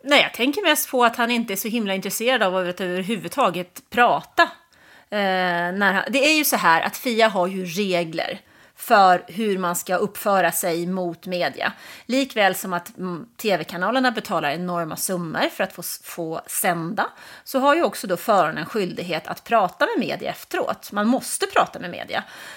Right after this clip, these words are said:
Ehm, och många av dem gör ju det, i alla fall på ett hyfsat upprepande sätt, att man har någon slags mantra och berättar någonting i alla fall. Sen om det är det de egentligen tänker,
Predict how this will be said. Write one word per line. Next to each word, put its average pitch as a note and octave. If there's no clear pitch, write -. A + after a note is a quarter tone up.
Ehm, F3
och A3+
många A3
av A3
dem G3+
gör A3+
ju A#3
det, F#3+
i A3
alla A#3
fall A#3
på G#3
ett -
hyfsat -
upprepande A3+
sätt, -
att G#3
man G#3
har G#3
någon F#3+
slags G3
mantra G3
och F#3+
berättar G#3+
någonting E3+
i D#3+
alla E3
fall. F3
Sen G3+
om G#3
det F#3
är F3+
det F3+
de F3
egentligen E3+
tänker, A#3+